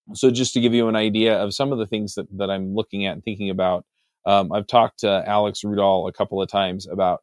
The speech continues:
Open A I and the Ruby Open A I gem. And, uh, I, I also had Federico Iacchetti. He talked to me and he said that,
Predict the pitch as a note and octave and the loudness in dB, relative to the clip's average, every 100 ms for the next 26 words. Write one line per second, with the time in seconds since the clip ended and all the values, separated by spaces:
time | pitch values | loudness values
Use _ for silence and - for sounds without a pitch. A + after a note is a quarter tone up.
0 | - F#2+ F2+ F2+ A#2+ B2+ - _ _ _ | -8 -10 -6 -2 0 0 -4 _ _ _
1 | _ - F2+ F2 F2+ F#2 F#2 G2+ F#2+ F#2 | _ -6 -4 -2 -4 -4 -4 -2 0 -2
2 | - F2+ G2+ C3+ A#2+ F2+ E2 - _ _ | -2 -4 0 0 0 -4 -6 -12 _ _
3 | _ A#2 B2 A#2 G#2+ - _ _ _ - | _ 2 2 2 -4 -10 _ _ _ 0
4 | F#2+ F2+ D#2 A2+ G#2 - G2+ G#2+ A2+ B2 | 2 2 2 0 -2 -2 -2 4 4 4
5 | B2 G#2 A2 A2 G2+ A2 G2+ G2+ G2 F#2+ | 2 2 4 2 2 0 0 -2 -2 -4
6 | F2+ - A#2 - G2 F#2 - A2+ C3 B2 | -2 0 0 0 -8 -8 -6 -4 -4 -2
7 | - A2+ - - G#2+ G2+ G2 F#2 F2+ F#2+ | 2 2 2 -6 -4 -2 -2 -4 -6 -4
8 | G#2 - G#2 F#2 F#2 | -6 -2 -2 -2 -6